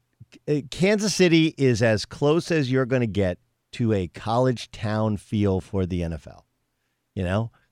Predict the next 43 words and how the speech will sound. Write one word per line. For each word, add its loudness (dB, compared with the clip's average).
And 2
they 4
were 6
always 6
the 2
little 4
engine 2
that -2
couldn't. -2
They 2
would 4
always 2
find 2
a 2
way 4
to -6
lose, 2
not 0
just -2
lose 4
in -4
the -2
playoffs, 2
but -2
lose 4
at -10
home, -2
and 2
usually 4
lose 4
with 0
a 0
lead, 2
and 0
lose 6
because 2
they 2
were 2
super -2
conservative. 0
And 4
now 4
they, 4